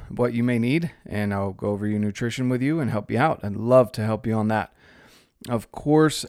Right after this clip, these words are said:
Alpenfuel and Heather's Choice, my two go-to companies for backcountry nutrition. If you're out there hunting,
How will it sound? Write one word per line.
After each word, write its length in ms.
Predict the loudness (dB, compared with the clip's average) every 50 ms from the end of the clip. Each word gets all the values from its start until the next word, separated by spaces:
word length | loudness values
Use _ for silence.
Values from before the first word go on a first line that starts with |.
| -2
Alpenfuel 840 | 2 2 2 2 2 0 -2 -2 0 0 2 4 4 6 4 2 0 -4 -14 -20 -20 -20 -20 _ _ _
and 320 | -6 -2 -2 0 0 0 2
Heather's 420 | 4 4 4 4 4 2 0 -2
Choice, 480 | -6 -2 0 2 4 4 2 0 -2 -8 -6
my 460 | -2 0 2 2 2 2 2 0 -2 -6 -12 _ _ _ -16
two 480 | -14 -10 -2 2 4 6 6 6 4 2
go-to 500 | 2 2 2 2 2 2 0 -2 -4 -2
companies 520 | -2 -2 -2 0 0 0 0 0 0 -2
for 280 | -2 -2 0 0 0 2
backcountry 640 | 0 0 0 -2 -4 -4 -4 -4 -2 -2 -2 -2
nutrition. 500 | -2 -2 -2 -2 -2 -2 -2 -2 -4 -4
If 140 | -6 -6 -4
you're 120 | -2 -2 0
out 140 | 0 0
there 140 | 0 -2 -2
hunting, 520 | 0 0 0 0 0 0 0 0 0 0